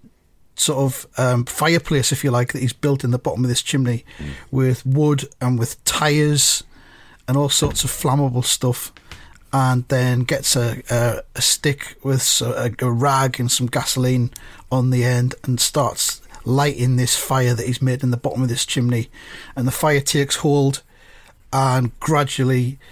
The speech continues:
Speaker 1: the chimney gives way to the fire, and the chimney just comes down in one go, exactly in the direction that Fred has expected it to come
Speaker 2: Yeah.
Speaker 1: down in. The only, the only position it could come down in,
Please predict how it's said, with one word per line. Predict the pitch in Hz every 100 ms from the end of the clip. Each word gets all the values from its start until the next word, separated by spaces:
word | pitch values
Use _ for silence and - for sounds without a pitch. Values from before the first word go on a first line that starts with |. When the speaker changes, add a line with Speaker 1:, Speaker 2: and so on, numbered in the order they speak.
| - - -
Speaker 1:
the | 127 127
chimney | - 147 135 131 123 -
gives | 139 131
way | 117 139 135 127 - - -
to | - 131
the | 131
fire, | - 139 131 127 - - - -
and | 135
the | 131
chimney | - 147 139
just | 123 -
comes | - 139 123
down | 135 139
in | 131 123
one | 135 127
go, | 120 120 117 - - -
exactly | 147 120 135 175 - 160
in | 151
the | 147
direction | 139 147 143 143 - 147 123 - - -
that | 131
Fred | - 143 135 - - - - - -
has | 127
expected | - - 139 - 123
it | 127
to | 85
come | 85
Speaker 2:
Yeah. | 76
Speaker 1:
down | 131 123
in. | 120 -
The | 160 165
only, | 175 170 160 139 -
the | 165
only | 208 208
position | - 160 180 156
it | 135
could | - 214
come | - 151 135
down | 143 127
in, | 123